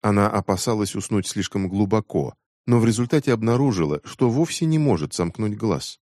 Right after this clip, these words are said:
Вихрь мыслей в голове не стихал, несмотря на усталость, и мешал расслабиться. Она рассказала Джиллиан, этой изнеженной дочери любящих, чрезмерно заботливых родителей, ничего не знавшей о настоящих трагедиях этой жизни,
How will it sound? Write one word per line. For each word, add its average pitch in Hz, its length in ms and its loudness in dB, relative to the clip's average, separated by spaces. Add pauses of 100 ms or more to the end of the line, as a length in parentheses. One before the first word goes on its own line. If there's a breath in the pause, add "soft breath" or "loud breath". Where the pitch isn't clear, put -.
(500)
Вихрь 107 420 2
мыслей 104 480 0
в 67 80 -6
голове 92 380 2
не 98 120 0
стихал, 87 560 -2 (180)
несмотря 101 480 0
на 90 140 0
усталость, 127 640 -4 (300)
и 147 80 4
мешал 147 360 4
расслабиться. - 680 -4 (800)
Она 98 220 2
рассказала 104 520 0
Джиллиан, 85 540 0
этой 82 260 -2
изнеженной 87 640 0
дочери 80 460 0
любящих, 90 760 -4 (240)
чрезмерно 98 640 2
заботливых 85 640 -2
родителей, 90 580 -4 (340)
ничего 135 380 2
не 139 100 2
знавшей 123 520 0
о - 120 -6
настоящих 98 640 -2
трагедиях 92 640 -2
этой 90 240 -2
жизни, 110 420 0